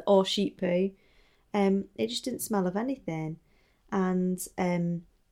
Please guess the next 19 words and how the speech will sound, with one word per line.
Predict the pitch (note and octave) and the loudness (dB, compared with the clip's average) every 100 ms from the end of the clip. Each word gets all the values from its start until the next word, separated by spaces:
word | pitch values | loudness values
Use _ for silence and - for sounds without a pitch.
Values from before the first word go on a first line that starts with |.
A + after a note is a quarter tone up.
| _ _ _ _ _ | _ _ _ _ _
you | A#3 | 0
basically | A#3 A#3+ A#3+ A3 | 0 0 -4 -6
go | G3 G#3 | -2 -2
through | G3+ G#3 | -2 -4
the | |
cafe | F#3+ - G3 - F3+ F3 | -4 -6 -6 -2 -2 -2
area | - F3+ F3+ D#3+ E3 E3 E3+ | -2 -2 -2 -4 -6 -8 -8
to | F#3+ | -4
get | F#3+ - | -4 -4
to | - | -8
the | F#3+ F3+ | -6 -6
stalls | - - G3+ G#3 A3 A#3 - | -8 -2 0 2 -2 -4 -4
area | A3+ A3 A#3+ B3 | -4 -2 -2 -2
where | G3+ F#3+ | -2 -2
all | |
the | F#3 | -2
stall | F#3+ F#3+ F#3+ G3 | -4 -2 0 0
holders | G3+ G3 G3 G3 | -2 -4 -4 -4
are. | G#3 G3+ A3+ | -2 -2 -4